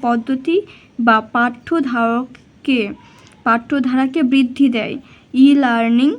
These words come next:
ব্যবহার করে শিক্ষার্থীরা ইন্টারনেটের মাধ্যমে বিভিন্ন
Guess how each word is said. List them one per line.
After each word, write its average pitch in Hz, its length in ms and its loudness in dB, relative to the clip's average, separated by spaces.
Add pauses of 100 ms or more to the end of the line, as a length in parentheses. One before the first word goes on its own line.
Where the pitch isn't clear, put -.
(260)
ব্যবহার 254 720 0
করে 226 420 -2
শিক্ষার্থীরা 285 760 -4 (120)
ইন্টারনেটের 294 720 0
মাধ্যমে 247 440 2
বিভিন্ন 247 400 0